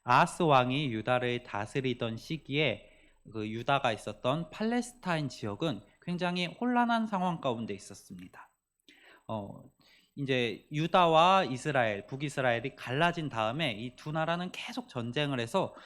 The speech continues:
둘 사이가 굉장히 안 좋았는데 갑자기 위쪽, 북쪽에서 아수르라는 나라가 힘을 키워가고 주변 나라를 복속시켜 나갑니다. 그리고 점점 제국으로 성장해가고 이제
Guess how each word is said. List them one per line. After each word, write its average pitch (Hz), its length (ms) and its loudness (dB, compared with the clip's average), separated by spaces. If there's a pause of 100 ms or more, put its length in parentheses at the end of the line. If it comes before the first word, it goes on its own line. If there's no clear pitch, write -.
(100)
둘 156 180 -2
사이가 180 420 2
굉장히 139 460 4
안 107 220 0
좋았는데 117 800 -2 (340)
갑자기 180 800 -2
위쪽, - 440 -6
북쪽에서 156 800 0 (260)
아수르라는 170 960 0
나라가 110 600 -2 (280)
힘을 233 380 -2
키워가고 175 600 0
주변 131 320 -4
나라를 113 580 -2
복속시켜 - 640 -6
나갑니다. 92 640 -8 (240)
그리고 160 500 0
점점 131 440 2
제국으로 131 580 0
성장해가고 139 960 0 (240)
이제 113 400 -4